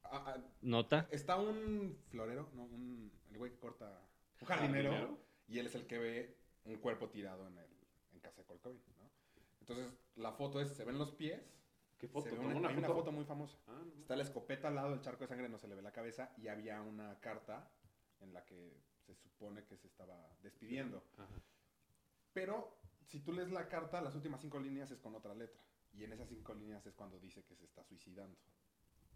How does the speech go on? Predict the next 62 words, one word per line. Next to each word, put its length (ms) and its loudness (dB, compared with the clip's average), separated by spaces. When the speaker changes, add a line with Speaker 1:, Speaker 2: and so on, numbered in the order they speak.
Speaker 3:
¿Y 80 4
arriba 240 2
Speaker 1:
Entonces, 180 -2
Speaker 3:
qué 60 -2
dice? 180 -6
La 80 -2
Speaker 1:
como 60 -2
que 60 -4
Speaker 3:
lista 140 0
Speaker 1:
ya 40 0
no 60 0
Speaker 3:
en 20 0
su 60 0
Speaker 1:
quería... 680 -2
Se 100 -12
supone 200 -4
que 40 -12
estaba 160 -4
hasta 140 -10
el 40 -12
dedo 180 -4
de 80 -10
heroína 380 -12
y... 560 -20
o 60 -10
de 80 -10
coca, 260 -10
no 60 -14
me 60 -14
acuerdo, 200 -12
una 100 -8
de 60 -8
las 100 -10
dos. 100 -14
Pero 200 0
no 180 4
era 200 6
tal 180 0
como 140 -2
"me 100 -6
voy 160 -6
a 40 -12
suicidar". 320 -12
O 720 -20
sea, 80 -12
Speaker 3:
Sino 100 0
Speaker 1:
se 80 -2
Speaker 3:
nada 60 -2
Speaker 1:
supone 240 2
Speaker 3:
más, 220 -8
ya 180 2
me 140 -4
quiero 160 0
retirar, 560 0
ya 80 0
Speaker 1:
Ajá. 80 -6
Speaker 3:
está 80 -10
hasta 180 -8
la 100 -2
madre 260 -6
este 180 -14
pedo. 300 -6